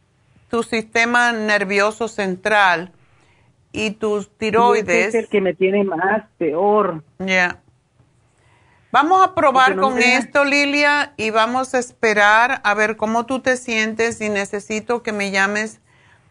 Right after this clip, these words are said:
Speaker 1: en una semana y me digas cómo te va, porque
Speaker 2: Una semana.
Speaker 1: es una, es un, es una, eh, una forma de tratar. A ti, tú nunca tomaste el cartílago de tiburón, ¿verdad?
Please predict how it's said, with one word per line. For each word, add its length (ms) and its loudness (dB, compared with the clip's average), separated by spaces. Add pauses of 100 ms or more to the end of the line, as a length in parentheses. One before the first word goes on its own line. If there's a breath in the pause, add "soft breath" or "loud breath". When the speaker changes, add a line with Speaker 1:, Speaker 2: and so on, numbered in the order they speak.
(180)
Speaker 1:
en 160 -2
una 260 0
semana 580 0
y 20 -4
me 160 -2
digas 320 -2
cómo 340 -6
te 120 -4
va, 300 -2 (540 soft breath)
porque 680 0 (420)
Speaker 2:
Una 340 -4
semana. 400 -6
Speaker 1:
es 280 -2
una, 560 0 (580)
es 280 -4
un, 260 -2
es 200 -2
una, 360 -2 (120)
eh, 260 -10 (260)
una 220 -2
forma 420 0
de 140 -2
tratar. 760 0 (440 soft breath)
A 140 -2
ti, 140 -14 (180)
tú 180 0
nunca 420 0
tomaste 460 0
el 120 -4
cartílago 640 2
de 120 -2
tiburón, 500 -4
¿verdad? 420 -4